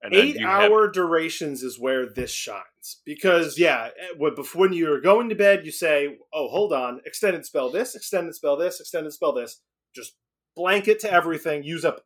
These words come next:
Speaker 2: all your spell slots, all your sorcery points, wake up the next morning, now you have all of these buffs just
Speaker 1: Right.
Speaker 2: kinda chilling because they're all in effect.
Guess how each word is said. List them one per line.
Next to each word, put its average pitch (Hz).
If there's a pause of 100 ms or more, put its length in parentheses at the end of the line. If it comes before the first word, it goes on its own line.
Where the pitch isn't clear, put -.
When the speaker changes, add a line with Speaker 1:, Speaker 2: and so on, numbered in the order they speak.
(120)
Speaker 2:
all 294
your 277
spell 214
slots, 190
all 285
your 262
sorcery 196
points, 165 (260)
wake 202
up 208
the 202
next 180
morning, 165
now 139
you 127
have 131
all 131
of 120
these 113
buffs - (340)
just 110
Speaker 1:
Right. 90
Speaker 2:
kinda 104
chilling 98 (100)
because 110
they're 110
all 110
in 110
effect. -